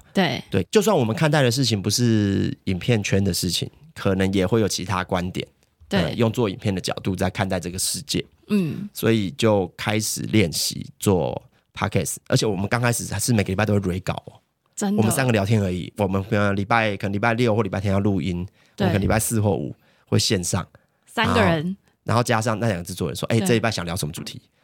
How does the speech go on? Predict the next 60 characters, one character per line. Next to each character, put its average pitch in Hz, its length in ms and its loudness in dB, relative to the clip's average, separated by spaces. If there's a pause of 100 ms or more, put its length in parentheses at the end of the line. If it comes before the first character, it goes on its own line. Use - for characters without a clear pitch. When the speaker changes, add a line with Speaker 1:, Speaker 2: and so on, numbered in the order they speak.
Speaker 2:
好， 85 240 -2
这 - 100 2
个 214 80 6
主 117 120 2
题 110 80 6
我 113 100 6
有 131 80 6
什 120 100 -2
么 90 80 -8
故 98 160 -6
事？ - 240 -4 (120)
我 107 120 2
什 - 80 0
么， - 80 -6
像， - 220 0
像 - 100 4
以 135 120 6
后 127 80 4
做 - 120 4
电 175 160 4
视 160 80 2
节 131 140 4
目 139 100 0
这 135 80 4
样， 131 140 2
<laughs> - 100 -20
这 - 80 0
样 139 160 4
蕊。” 120 180 2 (460)
Speaker 1:
对。 277 220 2
Speaker 2:
然 143 120 2
后 175 400 4 (300)
他 143 140 2
故 139 180 0
事 117 120 0
列 117 140 6
出 104 200 -2
来， - 180 -6 (240)
然 107 140 0
后 113 60 2
问 139 180 2
这 135 100 4
个， 117 100 0
啊， 113 60 2
你， 113 180 -2
你 107 540 -2
讲， - 280 -2
我 101 100 -2
讲， 202 240 0
Speaker 1:
对。 - 80 -6
Speaker 2:
这 110 60 -2
样 98 140 0
子。 90 200 -10
Speaker 1:
连 262 220 0
故 349 160 4
事 330 200 0
都 277 100 4
会 277 160 4
蕊 185 280 0
哦。 50 160 -10